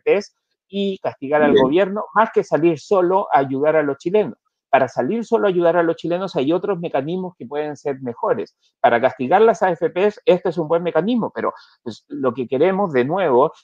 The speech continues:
Speaker 1: es salvar al país. No podemos hacer estallar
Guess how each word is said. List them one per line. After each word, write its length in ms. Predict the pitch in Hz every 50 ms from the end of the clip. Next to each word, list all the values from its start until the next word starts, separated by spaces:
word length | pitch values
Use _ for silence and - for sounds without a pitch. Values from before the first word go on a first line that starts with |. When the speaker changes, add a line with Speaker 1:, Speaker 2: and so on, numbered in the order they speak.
| _
Speaker 1:
es 160 | - 143 135 -
salvar 380 | - 135 131 123 147 151 160
al 160 | 156 143 135
país. 400 | - 139 151 202 240 220 143 - -
No 160 | 131 139 131
podemos 420 | - 147 170 220 233 247 233 -
hacer 280 | 156 127 - - 175 185
estallar 640 | 185 156 - - 131 120 117 135 156 160 180 180 175